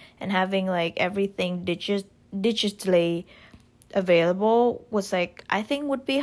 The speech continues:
very helpful. So I did that. I, I bought the iPad, the, uh, Apple Pencil second generation, and I also have it engra-, engraved.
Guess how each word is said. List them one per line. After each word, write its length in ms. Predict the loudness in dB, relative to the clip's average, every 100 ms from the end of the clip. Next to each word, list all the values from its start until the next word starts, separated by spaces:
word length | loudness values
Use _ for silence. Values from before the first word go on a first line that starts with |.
| 0
very 220 | 2 4
helpful. 400 | 4 2 2 0
So 140 | 2
I 160 | 0 0
did 320 | -2 -6 0
that. 240 | 4 6
I, 320 | 6 2 0 -4
I 20 |
bought 400 | 2 2 4 0 -12 -20 -20 _ _
the 120 | 2
iPad, 560 | 4 4 2 2 2 0 -8 _ -4
the, 340 | -2 -2 -6 0
uh, 280 | 4 4 2 -2
Apple 320 | -2 0 -4
Pencil 420 | 0 -2 0 -2
second 380 | 0 -2 0 -2
generation, 520 | 0 0 0 0 0
and 200 | 0 0
I 260 | -2 -2 0
also 440 | 4 4 2 0 0
have 300 | 2 0 0
it 140 | -2
engra-, 640 | 0 -2 -4 -2 -2 -4 0
engraved. 800 | 0 4 4 6 6 2 0